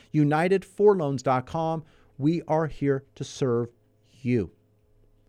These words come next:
I want to make sure you have the right payment for you and your family's future. No time like the present to investigate that option. Many of you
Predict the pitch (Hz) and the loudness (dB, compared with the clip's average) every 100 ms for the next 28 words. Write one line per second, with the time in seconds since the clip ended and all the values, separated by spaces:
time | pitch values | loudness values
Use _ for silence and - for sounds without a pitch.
0 | _ _ _ - _ 156 202 226 214 202 | _ _ _ -20 _ 2 4 4 2 2
1 | 190 - 190 175 165 135 135 131 113 131 | -2 -2 -4 -2 0 0 0 -2 0 2
2 | 180 185 180 170 175 - 127 113 131 170 | 2 0 -6 -4 -6 -6 -4 -2 -2 -2
3 | 156 170 160 - 147 139 143 - _ _ | -2 -4 -4 -4 -4 -4 -6 -8 _ _
4 | 143 127 - - _ _ _ _ _ _ | -4 -4 -6 -12 _ _ _ _ _ _
5 | _ _ _ _ _ _ _ _ _ _ | _ _ _ _ _ _ _ _ _ _
6 | _ _ _ _ _ _ 120 117 160 170 | _ _ _ _ _ _ -2 0 0 -2
7 | 170 165 156 151 156 - 147 127 107 - | -6 -6 -6 -6 -8 -2 -2 -2 -6 -10
8 | _ _ _ _ _ - 123 120 113 131 | _ _ _ _ _ -6 -4 -2 -2 -2
9 | - 113 101 92 90 _ _ - 104 101 | -4 -10 -8 -8 -10 _ _ -8 -6 -6
10 | 98 90 - - - _ _ _ _ _ | -10 -16 -16 -20 -20 _ _ _ _ _
11 | _ _ _ _ _ _ _ _ _ _ | _ _ _ _ _ _ _ _ _ _
12 | _ - 110 120 147 156 151 156 180 | _ -10 -2 0 0 0 -2 -4 -6